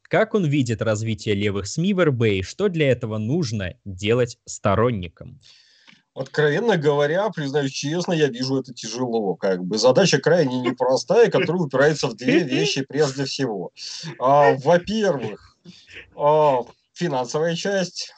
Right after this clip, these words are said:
Speaker 2: во-, во-вторых, что немаловажно, пул авторов, грубо говоря. И в-третьих, а, третий, о-, очень важный аспект, а, возможно, даже более важный, чем первые два, это формирование устойчивой аудитории.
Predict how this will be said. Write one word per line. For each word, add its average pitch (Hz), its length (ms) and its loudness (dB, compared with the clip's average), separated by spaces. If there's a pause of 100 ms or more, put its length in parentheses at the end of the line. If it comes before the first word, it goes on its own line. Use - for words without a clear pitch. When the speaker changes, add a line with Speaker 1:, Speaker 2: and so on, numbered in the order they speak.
Speaker 2:
во-, 160 400 4
во-вторых, 170 560 0
что 180 220 -6
немаловажно, 156 1120 0 (100)
пул 175 280 -2
авторов, 98 580 -2
грубо 101 300 -6
говоря. 95 480 -2 (360)
И 180 140 6
в-третьих, 185 800 2
а, 147 240 6
третий, 131 640 -2
о-, 131 180 2 (500)
очень 156 440 2
важный 117 420 2
аспект, 208 560 -2
а, 143 240 4
возможно, 151 380 0
даже 151 240 2
более 151 360 2
важный, 127 440 -2
чем 127 200 -8
первые 117 440 -4
два, 131 420 0 (380)
это 170 200 4
формирование 165 680 2
устойчивой 135 640 -4
аудитории. 113 580 -6